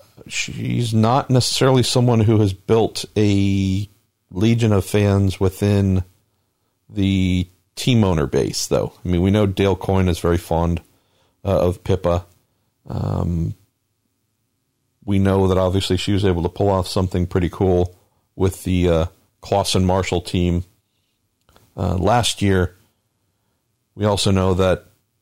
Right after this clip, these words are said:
for what Tim Clauson told me, they probably were good.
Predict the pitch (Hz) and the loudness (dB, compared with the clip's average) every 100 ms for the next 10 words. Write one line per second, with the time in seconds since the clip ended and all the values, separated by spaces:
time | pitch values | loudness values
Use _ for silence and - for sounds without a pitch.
0 | _ - - 90 87 92 82 - _ - | _ -10 -2 0 2 2 0 -4 _ 0
1 | 135 127 92 78 - 92 - 87 87 90 | 0 2 0 0 -2 -4 -2 0 0 0
2 | 95 95 95 92 - _ _ _ _ - | 0 0 2 0 -4 _ _ _ _ -10
3 | 180 175 180 185 165 156 143 101 76 | -6 -4 0 2 2 4 2 2 0